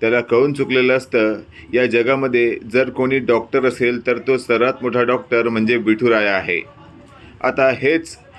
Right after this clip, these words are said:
गोपाळने मान्य केलं आहे. इकडे इंदू आता वेंकू महाराजांशी बोलत असताना तिथे पप्या आलेला असतो. पप्या इंदूला म्हणत असतो, "इंदू, अगं, मला तुझ्याशी थोडं बोलायचं आहे." त्यावर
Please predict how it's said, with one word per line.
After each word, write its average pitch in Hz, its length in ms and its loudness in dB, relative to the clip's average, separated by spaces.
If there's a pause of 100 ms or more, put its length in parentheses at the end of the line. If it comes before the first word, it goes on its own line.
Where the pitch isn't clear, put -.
(160)
गोपाळने 135 560 2
मान्य 117 420 0
केलं 110 260 0
आहे. 98 500 -4 (480)
इकडे 165 360 0 (100)
इंदू 139 420 2 (360)
आता 135 240 2
वेंकू 127 480 0
महाराजांशी 127 680 0
बोलत 120 400 0
असताना 120 460 -2
तिथे 120 540 -2 (340)
पप्या 131 320 2
आलेला 127 280 2
असतो. 117 360 0
पप्या 120 480 0 (100)
इंदूला 120 400 0
म्हणत 113 240 -2
असतो, 117 400 0
"इंदू, 127 420 2 (560)
अगं, 123 320 0
मला 127 340 0
तुझ्याशी 131 400 0
थोडं 123 400 0
बोलायचं 113 440 2
आहे." 101 260 -2 (640)
त्यावर 160 280 2